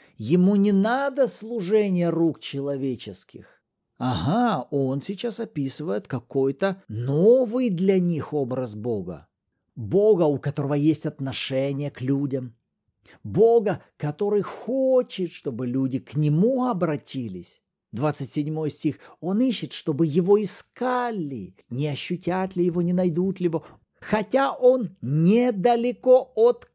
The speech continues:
каждого. Смотрите, как он преподносит Бога. Гениальный двадцать восьмой стих, ссылаясь на цитаты каких-то поэтов того времени. «Как ваши стихотворцы говорят,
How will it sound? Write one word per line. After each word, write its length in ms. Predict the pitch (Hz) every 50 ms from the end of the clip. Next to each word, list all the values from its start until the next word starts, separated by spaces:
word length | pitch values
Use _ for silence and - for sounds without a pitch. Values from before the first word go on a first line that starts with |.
| _ _ _
каждого. 1000 | - - 160 147 139 135 135 131 123 117 117 113 104 107 104 101 104 107 107 101
Смотрите, 680 | - - 120 127 - - 202 247 277 277 247 - 240 190
как 220 | - 180 170 -
он 120 | 156 139
преподносит 600 | 120 147 139 - 139 117 120 135 131 - - 117
Бога. 360 | 101 104 120 110 95 87 78 - _ _ _ _ _ _ _ _ _ _ _ _ _ _ - - _ -
Гениальный 600 | 107 123 139 143 151 151 156 160 156 160 165 156
двадцать 260 | 151 180 185 180 -
восьмой 340 | 208 202 170 220 247 247 233
стих, 440 | - - - - 262 269 220 - - - _
ссылаясь 960 | - - - - - - 160 160 147 143 160 175 180 196 214 240 214 - -
на 120 | 190 175
цитаты 500 | - - - 131 - 123 120 - - 202
каких-то 500 | 185 185 170 180 - - 101 - - -
поэтов 540 | - - 185 190 208 220 208 196 170 127 -
того 200 | - 202 151 147
времени. 580 | 147 185 254 262 233 175 147 127 110 92 - _ _
«Как 280 | - 131 143 143 - -
ваши 720 | 107 95 135 135 147 165 185 214 196 190 - - 247 247
стихотворцы 1200 | 185 - - - 233 226 190 - 233 233 - - 131 117 139 151 156 160 156 151 151 - - 165
говорят, 540 | 147 139 151 143 143 143 139 143 143 139 -